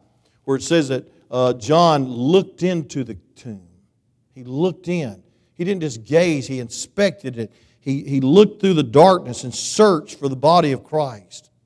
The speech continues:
And that's the way we ought to look into the Word of God. We ought to let it look us over.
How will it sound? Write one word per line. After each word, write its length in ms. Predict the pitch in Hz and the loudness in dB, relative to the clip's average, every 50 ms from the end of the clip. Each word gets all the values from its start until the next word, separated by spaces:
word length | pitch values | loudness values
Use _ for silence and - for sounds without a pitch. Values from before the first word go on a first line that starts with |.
| _ _ _ _ _ _ _ _ | _ _ _ _ _ _ _ _
And 80 | _ 131 | _ -12
that's 160 | 135 139 - | -12 -10 -10
the 60 | - | -8
way 140 | 123 127 127 | -6 -4 -4
we 160 | 123 117 117 | -4 -2 -4
ought 60 | 117 110 | -4 -4
to 60 | 107 | -4
look 240 | 107 107 107 104 - | -8 -12 -14 -14 -18
into 140 | 101 101 | -20 -20
the 80 | 98 101 | -20 -20
Word 340 | 101 101 107 117 113 107 95 | -20 -20 _ _ -20 -20 -20
of 100 | 90 87 | _ _
God. 80 | 92 87 90 92 _ _ _ _ _ _ _ _ _ _ _ _ _ _ _ _ _ _ _ _ _ _ _ _ _ _ _ _ _ _ _ _ _ _ _ _ _ _ _ _ - | _ _ _ _ _ _ _ _ _ _ _ _ _ _ _ _ _ _ _ _ _ _ _ _ _ _ _ _ _ _ _ _ _ _ _ _ _ _ _ _ _ _ _ _ 6
We 80 | 196 | 8
ought 60 | 208 | 8
to 80 | 202 175 | 8 8
let 180 | 165 175 190 180 | 8 6 6 4
it 100 | 175 156 | 2 2
look 300 | 135 139 170 196 196 - | 4 4 4 4 4 2
us 180 | 196 180 190 - | 0 2 2 2
over. 420 | 147 135 127 117 120 143 151 139 | 2 2 2 0 -4 -10 -16 -16